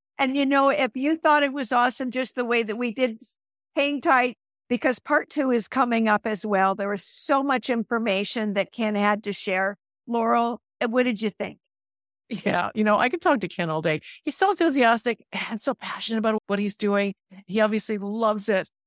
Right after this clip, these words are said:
Speaker 2: and he's learning all the time. So, hey, it was great. But before we go,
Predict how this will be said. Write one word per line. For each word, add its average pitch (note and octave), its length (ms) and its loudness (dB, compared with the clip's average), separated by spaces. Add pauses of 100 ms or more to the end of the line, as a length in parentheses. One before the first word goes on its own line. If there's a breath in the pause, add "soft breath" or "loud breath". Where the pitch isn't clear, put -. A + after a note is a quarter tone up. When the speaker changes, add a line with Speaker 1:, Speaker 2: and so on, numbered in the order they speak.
(140)
Speaker 2:
and G3+ 120 -4
he's G#3 220 -4
learning G#3 280 -2
all F#3+ 120 -2
the F#3+ 80 -6
time. F#3 460 -6
So, F3+ 340 -2
hey, E3+ 320 -2 (240)
it - 100 -6
was F#3+ 200 -2
great. E3+ 420 0
But F#3+ 120 0
before C4+ 420 2
we D4 140 2
go, C#3 420 -2